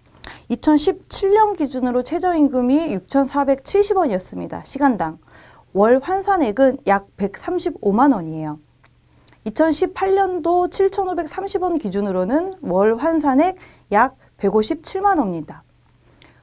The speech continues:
월 이십이만 원 정도 부담이 증가한 거죠. 그러면 이 최저임금이 인상이 돼서 어느 정도 부담이 증가했는지는 좀 알 수 있을 것 같아요. 그러면 이 부담을 얼마나 완화시켜주느냐,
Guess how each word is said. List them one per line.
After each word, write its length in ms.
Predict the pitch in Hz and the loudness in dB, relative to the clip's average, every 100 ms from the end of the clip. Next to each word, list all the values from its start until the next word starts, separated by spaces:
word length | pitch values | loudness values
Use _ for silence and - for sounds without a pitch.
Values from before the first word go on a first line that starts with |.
| _ | _
월 400 | - 220 269 311 - | 2 4 4 2 -2
이십이만 880 | 202 262 - 311 - - 202 247 311 | -2 -2 0 -2 -4 -4 0 2 2
원 160 | 339 294 | 2 0
정도 580 | 220 202 208 302 349 _ _ _ _ _ | -4 -2 2 2 0 _ _ _ _ _
부담이 320 | - 208 196 | -2 0 0
증가한 460 | 196 208 214 247 160 | -4 -2 2 0 0
거죠. 320 | 151 151 156 _ _ _ _ _ _ _ - - - | -8 -12 -18 _ _ _ _ _ _ _ -20 -20 -20
그러면 640 | - 247 285 190 196 175 - | 0 2 4 2 0 -2 -4
이 100 | 185 | -10
최저임금이 720 | - 392 427 427 392 339 330 | -4 0 2 0 0 -2 -2
인상이 380 | 214 190 262 269 | -2 0 0 0
돼서 380 | 180 165 233 160 | 0 -2 0 0
어느 300 | 160 185 285 | -2 0 0
정도 320 | 330 370 339 | 2 0 0
부담이 400 | 277 233 240 240 | -2 -2 -2 -2
증가했는지는 920 | 220 202 190 240 240 214 196 208 285 294 | -4 -4 -2 -2 -2 -4 -4 -2 0 0
좀 140 | 359 | 0
알 140 | 175 | 0
수 120 | 185 202 | 0 -4
있을 200 | 180 233 | -6 -4
것 100 | 208 | -4
같아요. 400 | 160 - 160 - _ _ _ _ _ - | -4 -8 -16 -16 _ _ _ _ _ -16
그러면 480 | - 294 269 196 202 | 0 2 2 2 -2
이 100 | 196 | -2
부담을 760 | 220 262 254 269 214 208 196 151 - _ | -6 0 2 2 0 0 -2 -4 -10 _
얼마나 580 | - 185 202 294 359 359 | -6 -2 2 2 2 2
완화시켜주느냐, 960 | 277 240 240 - 214 165 160 170 190 | 2 2 0 -2 -6 -4 -6 -2 -2